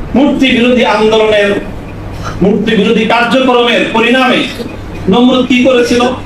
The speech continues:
অগ্নিকুণ্ডে নিক্ষেপ করেছিল, এটা সবাই জানি আমরা। কিন্তু অগ্নিকুণ্ডে নিক্ষেপ করাটা এটা নমরুদের প্রধান শাস্তি ছিল না। নমরুদ ইব্রাহিম আলাইহিস সালাম থেকে যে প্রতিশোধটা গ্রহণ করেছিল সেটা কিন্তু প্রধান এটা ছিল না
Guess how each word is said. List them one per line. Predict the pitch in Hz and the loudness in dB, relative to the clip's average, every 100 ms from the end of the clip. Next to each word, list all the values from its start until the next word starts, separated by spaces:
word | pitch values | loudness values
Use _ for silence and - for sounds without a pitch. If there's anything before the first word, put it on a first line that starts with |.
| - | -2
অগ্নিকুণ্ডে | 208 220 233 220 196 196 | 0 2 0 0 2 2
নিক্ষেপ | 190 185 165 - | 0 0 -4 -2
করেছিল, | 139 - - 254 - - - - - - - | -2 -2 -2 -2 -6 -12 -12 -12 -12 -12 -2
এটা | 262 262 | -2 0
সবাই | - 233 220 | 0 0 2
জানি | 190 160 143 | 2 2 0
আমরা। | 139 - 330 381 392 214 - 190 - - 247 - | 0 0 0 2 0 -2 -2 -6 -6 -8 -8 -4
কিন্তু | 240 233 233 | 0 2 2
অগ্নিকুণ্ডে | 220 262 277 262 247 | 2 2 2 2 2
নিক্ষেপ | 240 226 233 247 247 | 2 0 0 2 2
করাটা | 226 202 208 | 2 2 2
এটা | 185 196 | 2 2
নমরুদের | 190 202 202 202 175 | 0 2 2 2 0
প্রধান | 220 262 - | 0 0 0
শাস্তি | - 190 - 165 | 0 -2 0 0
ছিল | 160 135 | 2 0
না। | 131 - - - - - - - - - - | -2 -6 -8 -8 -6 -6 -8 -8 -10 -10 -2
নমরুদ | 185 214 254 247 | 0 2 2 2
ইব্রাহিম | 240 240 247 | 2 2 2
আলাইহিস | 240 240 240 | 2 2 2
সালাম | 240 233 | 2 2
থেকে | 226 226 | 2 2
যে | 233 | 2
প্রতিশোধটা | 247 254 311 311 277 | 2 2 2 2 2
গ্রহণ | 226 226 233 | 2 2 2
করেছিল | 233 233 254 254 | 2 2 2 0
সেটা | 262 262 | 0 0
কিন্তু | 269 247 240 185 - - | 0 0 -2 -4 -8 -4
প্রধান | 240 247 262 | 0 2 2
এটা | 254 294 | 2 2
ছিল | 294 285 | 2 2
না | 240 | 2